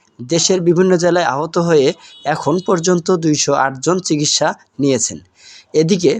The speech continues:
প্রেস ইউং থেকে পাঠানো এক বার্তায় জানানো হয়, ভূমিকম্পে এক শিশুসহ কমপক্ষে পাঁচজনের মৃত্যু হয়েছে। এছাড়া একশোরও কাছাকাছি ব্যক্তি আহত হয়েছেন। শুক্রবার দুপুর দুইটার দিকে স্বাস্থ্য অধিদপ্তরে পাঠানো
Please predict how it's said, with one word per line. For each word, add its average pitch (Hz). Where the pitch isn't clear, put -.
প্রেস 185
ইউং 143
থেকে 175
পাঠানো 151
এক 131
বার্তায় 127
জানানো 165
হয়, 165
ভূমিকম্পে 143
এক 127
শিশুসহ 165
কমপক্ষে 139
পাঁচজনের 135
মৃত্যু 123
হয়েছে। 113
এছাড়া 135
একশোরও 170
কাছাকাছি 185
ব্যক্তি 175
আহত 131
হয়েছেন। 113
শুক্রবার 135
দুপুর 131
দুইটার 131
দিকে 170
স্বাস্থ্য 165
অধিদপ্তরে 165
পাঠানো 160